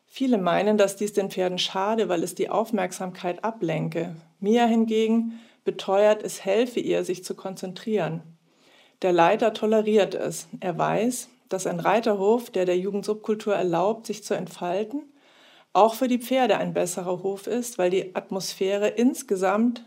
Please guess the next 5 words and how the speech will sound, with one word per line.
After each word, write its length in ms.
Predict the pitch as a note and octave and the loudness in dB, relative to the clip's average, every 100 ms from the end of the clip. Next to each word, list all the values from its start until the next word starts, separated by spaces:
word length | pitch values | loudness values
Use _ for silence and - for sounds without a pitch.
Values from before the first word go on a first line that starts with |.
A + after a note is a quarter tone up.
| - | -6
toleranter, 760 | G3+ F#3 F3 F3 G#3 A3 A#3+ | -2 0 0 0 -2 -2 -2
verständiger 840 | A#3 G3 - F3+ F3+ G3 G3 G3 F#3+ | -2 -6 -4 -4 -4 -4 -4 -4 -4
und 140 | G3 | -6
offener 460 | - E3+ - D#3+ D#3+ | -8 -8 -6 -6 -8
ist. 300 | D#3+ - | -12 -16